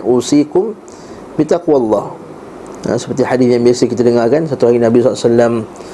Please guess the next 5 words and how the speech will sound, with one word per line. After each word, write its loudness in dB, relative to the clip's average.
berikan, 0
berikan 2
kami 2
satu -2
peringatan -2